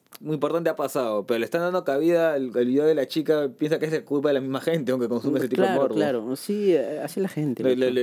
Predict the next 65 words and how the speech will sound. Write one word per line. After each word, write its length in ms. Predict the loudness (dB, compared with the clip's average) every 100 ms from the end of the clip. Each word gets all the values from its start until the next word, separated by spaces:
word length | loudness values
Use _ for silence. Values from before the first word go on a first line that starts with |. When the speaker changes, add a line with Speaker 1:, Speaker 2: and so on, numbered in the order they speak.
| 0
Speaker 1:
la, 240 | 2 2
la 100 | 0
chica 220 | 2 0
no 60 | 2
tiene 160 | 0 0
culpa 200 | 2 0
de 80 | 0
nada. 360 | 0 -2 -4 -12 -16 -4
Speaker 2:
Claro, 360 | -2 0 0
o 80 | 0
sea, 120 | 0 0
tiene 260 | 0 2 2 0 -2
la 280 | -2 0 0
culpa 260 | 0 2
de 140 | 0 0
sentirse. 420 | 0 0 0 0
<laughs> 40 |
No, 140 | 0 0
no 180 | -2 -2
tiene 220 | 0 0
culpa 200 | 0 0
de 40 | -2
nada. 160 | -2
Tampoco 280 | -4 -4 -2
puedo 140 | 2 0
hacer 160 | 0
mis 100 | 0
chistes 280 | 0 0 0
acá 220 | 0 -2
negros, 400 | -2 -2 -2 -6 -16 -20 -20 -20 _
eh, 100 | -6
porque 180 | -2 -4
si 60 | -2
no 80 | -2
me 80 | -2
funan 480 | 0 0 0 -4 -4
y 240 | -4 -4 -4
no 100 | -4
es 60 | -2
el... 320 | -2 -6 -10 -16 _ _ -20 -6
No 80 | -4
es 60 | -2
el 120 | -2
chiste. 340 | -2 -2 -4 -6 -10 -12 -10 -8
Speaker 1:
Yo 140 | -2
te 80 | 0
voy 80 | 0
a 40 |
funar, 320 | -4 -6 -4
papi, 220 | -4 -4
o 100 | -4
sea, 120 | -4 -10 -10
yo 100 | -8
te 80 | -4
voy 20 |
a 100 | -4
funar. 320 | -6 -10 -8 -6
Speaker 2:
No, 160 | -6
manito, 400 | -6 -8 -10 -12
no 120 | -10
me 120 | -10 -10
pegues, 320 | -8 -10 -10
por 100 | -12
favor. 280 | -10 -10 -12 -18 _ -20 -20 _ -10
Y, 500 | -6 -4 -4 -6